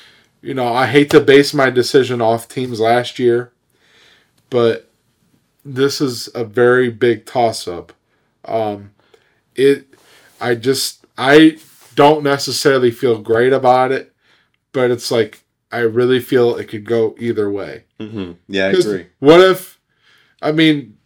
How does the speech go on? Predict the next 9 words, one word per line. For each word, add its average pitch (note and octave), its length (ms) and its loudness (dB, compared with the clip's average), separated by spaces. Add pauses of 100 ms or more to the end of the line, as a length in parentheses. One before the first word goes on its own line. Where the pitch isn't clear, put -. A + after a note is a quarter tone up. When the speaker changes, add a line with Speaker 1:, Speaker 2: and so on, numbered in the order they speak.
(440)
Speaker 1:
we've C#3 240 -6
had D3 180 6
our C3+ 160 6
really C3+ 400 4
good C#3+ 300 6
luck C3+ 300 4
against A#2 420 -4
the A#2 80 -4
Bengals. G#2 720 -8